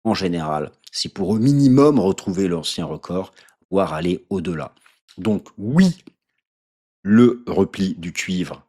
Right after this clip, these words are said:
le repli de l'aluminium est aussi une opportunité. Et j'aurais tendance à vous dire que, comme le cuivre,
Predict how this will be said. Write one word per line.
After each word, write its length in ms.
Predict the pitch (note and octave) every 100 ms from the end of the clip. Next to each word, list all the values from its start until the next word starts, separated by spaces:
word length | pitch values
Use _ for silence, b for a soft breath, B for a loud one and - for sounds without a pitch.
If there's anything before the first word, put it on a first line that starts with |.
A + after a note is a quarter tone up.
| _
le 120 | G#2+
repli 300 | G2 F#2 -
de 60 | F2
l'aluminium 480 | E2+ E2+ E2 E2+ D#2+
est 160 | E2 -
aussi 260 | G#2+ - -
une 80 | E2
opportunité. 720 | - - - - - G#2+ C#3+ b b b b -
Et 100 | C#3
j'aurais 240 | D#3+ D#3+
tendance 400 | D#3 C#3+ C3+ -
à 60 | A2
vous 160 | G2+
dire 240 | G#2+ D3+ -
que, 80 |
comme 340 | A#2 - G3 C#3+
le 80 | G#2
cuivre, 440 | - E2+ F#2+ A#2